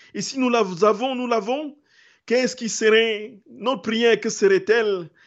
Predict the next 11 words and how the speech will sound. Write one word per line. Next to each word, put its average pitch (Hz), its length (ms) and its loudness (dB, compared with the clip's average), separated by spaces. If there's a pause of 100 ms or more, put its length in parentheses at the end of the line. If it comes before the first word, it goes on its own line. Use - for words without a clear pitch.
(120)
Elle 180 120 -2
serait 180 420 2
véritablement 156 960 -2 (340)
des 151 360 2
hymnes 196 220 2
d'amour 180 440 0
adressés 156 340 -6
à 151 60 -6
notre 151 220 -8
Saint 135 440 -8
Seigneur 170 520 -8